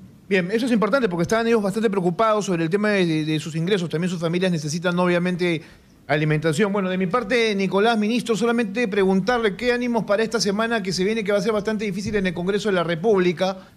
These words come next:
Eh, eh, sabemos que, que Vicente Ceballos no va a pedir el voto de confianza. En realidad, está indicando que esto todavía no, bueno, que no es, este, materia en estos momentos de discusión, sino ir a hablar lo,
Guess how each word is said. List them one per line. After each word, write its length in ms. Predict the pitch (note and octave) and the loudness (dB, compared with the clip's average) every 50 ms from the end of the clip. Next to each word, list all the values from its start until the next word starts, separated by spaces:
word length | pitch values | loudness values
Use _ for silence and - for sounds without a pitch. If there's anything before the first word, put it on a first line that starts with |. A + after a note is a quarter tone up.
| _ _ _ _ - _ _ _ _ _ - | _ _ _ _ -20 _ _ _ _ _ -6
Eh, 380 | F3 E3 E3+ E3+ E3 E3+ F3 D3 - - - _ - - _ - - - | -2 0 0 2 0 -2 -6 -8 -14 -20 -20 _ -20 -20 _ -20 -20 -18
eh, 140 | - D#3 D3+ | -10 -10 -10
sabemos 400 | D3 - F3 F#3+ A3 G#3+ G3+ - | -6 -2 0 0 2 2 0 0
que, 480 | - D#3+ D3 C#3 C3 B2 A#2+ A#2+ A#2+ B2 | 0 0 2 2 2 0 0 -2 -4 -4
que 80 | D3+ D3+ | -2 -2
Vicente 280 | D3 C#3+ G3 F#3 F#3 | -2 0 0 -2 0
Ceballos 320 | D#3 E3 F3 F#3 F#3+ F#3 F3 | 0 2 2 2 2 2 2
no 80 | F3 | 0
va 80 | F3+ F3+ | 0 0
a 20 | E3 | 0
pedir 200 | F3+ F3 F3+ F3+ | 2 0 2 2
el 80 | F3+ | 2
voto 220 | F3+ F#3 F3+ F3+ F3 | 0 0 0 -2 -4
de 40 | |
confianza. 640 | E3 F3 F3 D#3+ - G3+ F#3+ F3+ E3 D#3 - E3 E3+ | -2 -2 -4 -2 0 0 0 0 0 -2 -4 -4 -2
En 80 | D#3 C#3+ | -2 0
realidad, 540 | C#3+ C#3 C3+ C#3+ D#3 D#3+ E3+ F3 F3 E3 D#3 | 0 0 2 2 2 4 4 2 2 0 -2
está 180 | C#3 C3+ - | -6 -6 -4
indicando 400 | E3 F3 D#3+ E3+ F#3 F3+ F3 D#3 | -6 -4 -2 0 0 0 0 -2
que 60 | D#3+ | -2
esto 180 | E3 D#3+ F#3 E3+ | -4 -2 -2 0
todavía 540 | E3 E3 D3+ D3 D3 D3+ D#3+ E3 F3 F3+ F3 | 2 2 2 2 2 2 2 4 2 2 2
no, 520 | F3 F3 F3 F3 F3 F3 F3 F3 D3+ B2+ | 0 0 0 2 2 2 0 0 -2 -2
bueno, 220 | C3 F#3 F#3 D3 B2+ | -2 0 0 0 -2
que 100 | C#3 C#3+ | -2 0
no 140 | D#3+ F3+ | 2 2
es, 300 | F#3 F#3 F3 - - - | 2 2 0 -2 -4 -4
este, 800 | F3 D3+ B2+ - - - C#3 C3+ C3 B2+ B2 A#2 A#2 B2 A#2 A#2+ | -4 -4 -6 -6 -8 -6 -4 -2 -2 -2 -2 -2 -4 -6 -8 -8
materia 320 | C3+ C#3+ C#3 C#3 F3+ F3 F3+ | -6 -6 -4 -2 0 0 0
en 80 | F3+ | -2
estos 180 | F3 D#3+ G3 F#3 | -2 -2 -2 -2
momentos 280 | E3 D#3+ E3+ F3+ E3+ F#3 | -2 -2 -2 0 0 0
de 40 | |
discusión, 320 | F3 E3 D#3+ D3+ D3 G#3+ F#3+ | -2 -2 -4 -4 -4 -2 -2
sino 340 | D#3 D#3 D#3+ E3+ F3 F3 F3 | -2 -2 -2 0 0 2 2
ir 100 | E3+ E3+ | 2 2
a 40 | E3+ | 2
hablar 300 | E3 E3+ F3+ F3+ E3 F3 | 2 2 0 -2 -2 -6
lo, 560 | E3+ D#3 C#3+ C#3 C3+ C3 B2+ B2+ B2 A#2+ | -4 -2 -2 0 -2 -2 -4 -6 -6 -10